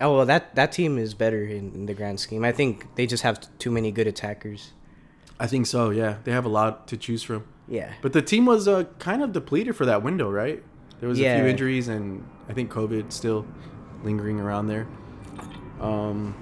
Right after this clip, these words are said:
Speaker 2: so, um, on, uh, this past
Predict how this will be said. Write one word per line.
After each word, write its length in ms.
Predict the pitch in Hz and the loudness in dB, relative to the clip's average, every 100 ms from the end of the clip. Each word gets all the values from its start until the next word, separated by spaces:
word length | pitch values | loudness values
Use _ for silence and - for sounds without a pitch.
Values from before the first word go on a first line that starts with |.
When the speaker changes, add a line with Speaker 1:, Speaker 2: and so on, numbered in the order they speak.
| - - - | -14 -14 -14
Speaker 2:
so, 420 | - - 117 120 120 | -4 2 6 6 6
um, 420 | 117 113 104 101 - - - - - | 6 4 2 -4 -8 -12 -10 -2 4
on, 480 | 127 123 120 113 | 4 6 4 2
uh, 560 | 110 113 107 101 80 57 - - - - | 0 0 0 0 -4 -6 -10 -14 -16 -8
this 140 | - 120 | -6 0
past 340 | 147 135 - | 4 4 2